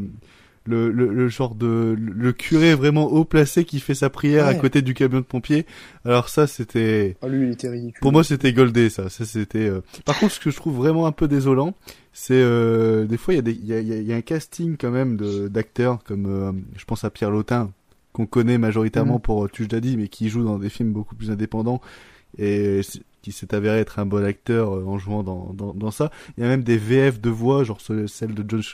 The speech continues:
Speaker 1: George Clooney, euh, enfin, il y a, il y a, il y a des acteurs qui, euh, qui sont dedans.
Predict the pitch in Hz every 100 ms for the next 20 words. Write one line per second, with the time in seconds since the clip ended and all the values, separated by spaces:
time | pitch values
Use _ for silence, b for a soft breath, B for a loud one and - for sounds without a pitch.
0 | 107 113 - - 113 120 127 127 110 98
1 | b b b b b - 113 113 113 110
2 | 113 92 113 113 113 123 - 151 147 117
3 | 120 110 104 101 - - 110 110 139